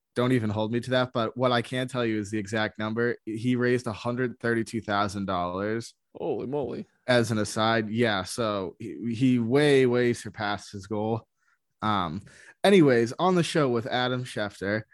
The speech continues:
Speaker 1: I just had to give Fauria his flowers quickly.
Speaker 2: Yep.
Speaker 1: Um, Adam Schefter was on,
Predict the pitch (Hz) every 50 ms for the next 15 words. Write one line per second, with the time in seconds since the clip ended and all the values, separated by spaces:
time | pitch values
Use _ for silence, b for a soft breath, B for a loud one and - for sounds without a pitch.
0 | b b - 117 113 110 - 117 107 101 104 98 104 95 - - 101 101 95 92
1 | 90 95 98 92 - - 104 101 95 92 98 95 - - 107 101 - 120 139 151
2 | 147 - B B B B B B 208 220 127 147 131 127 120 113 107 104 104 104
3 | - _ _ - 135 147 165 165 156 - 185 170 170 165 - 151 127 117 110 107
4 | 110 107 107 104 104 104 107 101